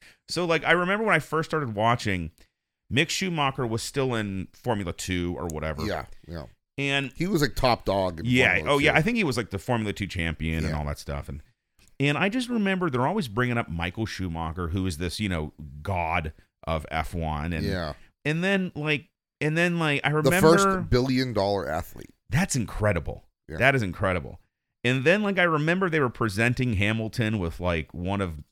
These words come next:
Speaker 1: Michael Schumacher's helmets or something, but, like, Mick w-, was doing it. And I'm like, "Jay, why isn't Michael Schumacher involved?"
Speaker 2: Oh, man.
Speaker 1: And you were like, "Ooh,
Speaker 2: <laughs>
Speaker 1: too soon?" <laughs> Apparently, he was in
Speaker 2: Yeah.
Speaker 1: a skiing
Speaker 2: Yeah,
Speaker 1: accident
Speaker 2: uh.
Speaker 1: and is basically a vegetable.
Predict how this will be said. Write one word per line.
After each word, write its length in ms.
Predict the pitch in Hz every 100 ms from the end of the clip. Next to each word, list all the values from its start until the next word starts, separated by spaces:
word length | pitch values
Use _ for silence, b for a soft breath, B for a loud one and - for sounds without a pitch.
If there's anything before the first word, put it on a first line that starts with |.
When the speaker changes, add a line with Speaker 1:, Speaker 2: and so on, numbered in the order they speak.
| _ -
Speaker 1:
Michael 300 | 98 104 104
Schumacher's 480 | - 95 95 80
helmets 480 | - 87 95 98 -
or 80 | 98
something, 500 | - 95 92 107 117
but, 100 | 117
like, 160 | 147 107
Mick 240 | 120 208
w-, 180 | - 95 -
was 240 | 98 95
doing 300 | 78 87 73
it. 80 | - -
And 100 | 123
I'm 80 | 185
like, 140 | 175
"Jay, 380 | 123 190 104 - _ _ _ _ _ _ _ _ -
why 200 | 165 247
isn't 220 | 247 214
Michael 300 | 202 190 180
Schumacher 600 | - 214 220 92 - 92
involved?" 520 | 82 85 73 92 67
Speaker 2:
Oh, 40 | 65
man. 240 | 65 - -
Speaker 1:
And 100 | 165
you 100 | 196
were 60 |
like, 220 | 170 131 - B B B _ -
"Ooh, 760 | 233 240 190 139 113 95 76 -
Speaker 2:
<laughs> 60 |
Speaker 1:
too 200 | - 175
soon?" 500 | - 220 226 247 277 B B B
<laughs> 240 | B -
Apparently, 560 | - - 311 330 277 226
he 160 | 233
was 160 | 247 202
in 80 | 226
Speaker 2:
Yeah. 60 |
Speaker 1:
a 40 | 226
skiing 460 | - 104 101 87
Speaker 2:
Yeah, 120 | 82
Speaker 1:
accident 580 | 73 104 95 87 80 69
Speaker 2:
uh. 320 | 90 90 87 82
Speaker 1:
and 160 | - 127
is 140 | 127
basically 580 | 110 156 175 160 135 143
a 80 | 123
vegetable. 760 | 104 107 - 107 82 82 78